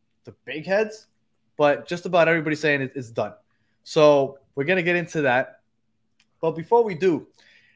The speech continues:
I wanted to get into something that I saw over the weekend, and shout out to Inter Miami Show. Uh, those guys, Breton and, uh, and Mike, they're doing a good job over there. But I did want to address something. 'Cause Michelle Kaufman,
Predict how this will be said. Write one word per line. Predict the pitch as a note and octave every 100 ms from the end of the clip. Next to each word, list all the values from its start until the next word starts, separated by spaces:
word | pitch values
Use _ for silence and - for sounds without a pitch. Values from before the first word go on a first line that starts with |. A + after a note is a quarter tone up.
| _
I | D3+
wanted | A#3 A#3
to | G3+
get | F#3+
into | F#3 F3+ F#3
something | E3+ F3+ E3+ F3+ E3 C#3
that | D3+ C#3+
I | C#3
saw | - F3 E3
over | D#3 D3+
the | D3
weekend, | C3 C#3 C3+ C#3+ C#3 C#3
and | C#3 C3+ C3
shout | - F3+ E3+
out | E3+ E3
to | - D3 C3+ C3+
Inter | D#3 D3+ D#3
Miami | D3 C#3+ C#3
Show. | - D#3 C#3 D3 D3 _ _ _ -
Uh, | B2 B2 B2 A#2+ - _ -
those | C3
guys, | C#3+ C3+
Breton | B2 C#3+ D3 D3+ D3
and, | C#3 C3 B2+
uh, | B2 A#2+ A#2+
and | B2
Mike, | B2 C#3+ D3+
they're | -
doing | C3 C3+
a | B2+
good | B2+ A#2
job | B2 A2+
over | A2+ G#2
there. | G#2 G2+ A2+
But | C#3+
I | C#3
did | C3+ A3
want | G3
to | E3
address | C3+ C#3 -
something. | - - _ _ _ _ _ _ _ _
'Cause | D#3+ D3
Michelle | D3 G#3+ A3
Kaufman, | A3 D#3+ D3+ - D#3 D3+